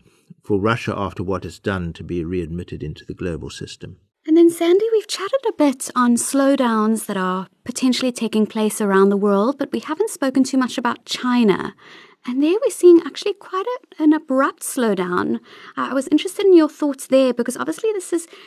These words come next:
Speaker 2: hugely important for S A investors. You know, around forty percent of the J S E's top forty largest companies are exposed to China in some form, whether it be direct or indirect.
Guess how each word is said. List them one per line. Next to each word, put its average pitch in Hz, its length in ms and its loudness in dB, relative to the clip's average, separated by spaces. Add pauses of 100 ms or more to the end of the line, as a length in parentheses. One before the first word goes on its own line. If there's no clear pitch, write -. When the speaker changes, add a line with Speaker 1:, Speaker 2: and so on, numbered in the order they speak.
(140)
Speaker 2:
hugely 359 480 4
important 294 480 2
for - 100 -8
S 269 220 -2
A 277 100 2
investors. 202 920 0
You - 160 -6
know, 220 220 -2
around 214 200 -2
forty 254 300 -4
percent 220 460 -4
of 214 60 -12
the 214 80 -8
J 208 240 -2
S - 160 -6
E's 220 320 -6
top 254 260 -8
forty 240 320 -4
largest 214 460 0
companies 208 500 -2
are 190 60 -4
exposed 226 400 -2
to - 80 -10
China 208 360 0
in 262 120 0
some 220 260 -2
form, 202 320 0
whether 202 240 0
it 185 80 -8
be 196 160 -6
direct 185 480 -2
or - 120 -6
indirect. 202 680 -2